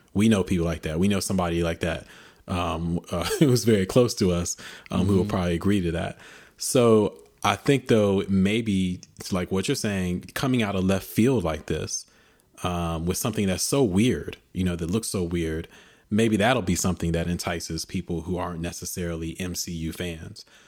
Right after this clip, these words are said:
Speaker 1: um,
Speaker 2: Yeah.
Speaker 1: to at least wanna check it out. P-, as-, particularly if that first episode, if the first and second episode starts a buzz, um,
Speaker 2: Mm-hmm.
Speaker 1: and starts trending and starts, you know, um, people are talking about it and there's some word of mouth,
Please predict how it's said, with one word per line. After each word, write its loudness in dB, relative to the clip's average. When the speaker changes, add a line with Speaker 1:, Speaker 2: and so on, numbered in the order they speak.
Speaker 1:
um, -2
Speaker 2:
Yeah. -2
Speaker 1:
to -4
at -2
least 0
wanna -2
check -6
it -2
out. -8
P-, -6
as-, -6
particularly -2
if -6
that 0
first -2
episode, -2
if -6
the -2
first 2
and 0
second -2
episode -2
starts -2
a -4
buzz, -2
um, -4
Speaker 2:
Mm-hmm. -4
Speaker 1:
and -6
starts -8
trending -2
and -2
starts, -6
you -2
know, -4
um, -6
people -2
are -4
talking -6
about -4
it -4
and -4
there's -4
some -6
word -4
of -8
mouth, -6